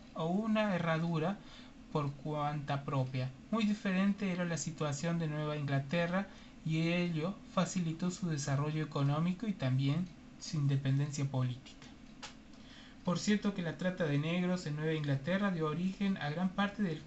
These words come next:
capital que facilitó la revolución industrial en Estados Unidos de América. A mediados del siglo dieciocho, los barcos negreros del norte llegaban desde Boston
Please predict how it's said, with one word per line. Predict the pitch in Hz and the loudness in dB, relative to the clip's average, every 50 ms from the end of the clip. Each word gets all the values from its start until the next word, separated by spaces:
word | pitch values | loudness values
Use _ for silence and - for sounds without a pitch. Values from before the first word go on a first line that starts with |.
| - - - | -14 -14 -8
capital | - 147 139 - 143 143 - 170 165 180 202 208 - | -6 -6 -4 -4 -4 -4 0 0 2 2 2 0 -2
que | - 185 151 143 139 139 - - | -2 -2 0 2 0 0 -2 -2
facilitó | 143 139 - - 143 139 135 135 - 170 180 | -2 -2 0 0 2 2 2 2 2 2 2
la | 180 180 | 2 2
revolución | 165 156 143 139 143 139 139 135 - 170 175 180 | 2 2 0 2 2 4 2 2 0 0 -2 0
industrial | 170 160 147 139 139 - - 170 190 214 - - | 0 0 -2 -2 -4 -2 -2 -2 -2 -2 -2 -4
en | 196 160 151 | -4 -2 -2
Estados | 143 135 - - 160 156 160 160 160 - | -2 -2 -2 -2 -2 -2 -2 -2 -4 -6
Unidos | 151 151 151 151 147 147 139 143 | -4 -4 -4 -4 -2 -2 0 0
de | 143 | 2
América. | 143 147 143 135 127 135 - - 143 - - - - - - - - - - - - - - - - - - - - - - - - - - - - - - - - - - - - - - - - - - - - - - - - - - - | 2 2 2 2 2 0 -2 -6 -10 -10 -12 -14 -18 -18 -18 -18 -18 -18 -18 -20 -20 -20 -20 -20 -20 -20 -18 -18 -18 -18 -18 -18 -20 -20 -20 -20 -20 -20 -20 -20 -20 -20 -20 -20 -20 -20 -18 -18 -18 -20 -20 -20 -20 -20 -18 -18 -18 -16 -8 -4
A | 165 | 0
mediados | 160 165 160 151 156 175 196 220 226 | 0 2 2 2 2 2 4 4 4
del | 214 202 180 | 2 2 2
siglo | - 196 185 175 175 165 156 | 2 0 2 2 2 0 2
dieciocho, | 147 139 139 - 156 160 175 175 180 220 220 | 0 0 0 0 0 2 0 0 0 0 0
los | 214 185 143 139 | 2 2 2 2
barcos | 156 156 156 151 - 160 147 147 | 2 2 0 0 -2 -2 -2 2
negreros | 143 135 139 143 160 165 170 165 160 151 | 2 4 4 4 2 2 2 2 2 2
del | 143 139 143 | 2 2 2
norte | 151 165 185 185 - 220 208 | 2 2 2 0 0 -2 -2
llegaban | 170 160 151 151 151 151 156 156 147 143 | -2 -2 -2 -2 0 0 0 0 0 2
desde | 143 139 135 135 131 | 2 2 2 2 2
Boston | 131 160 - - - - - 127 | 2 2 0 0 -2 -6 -6 -6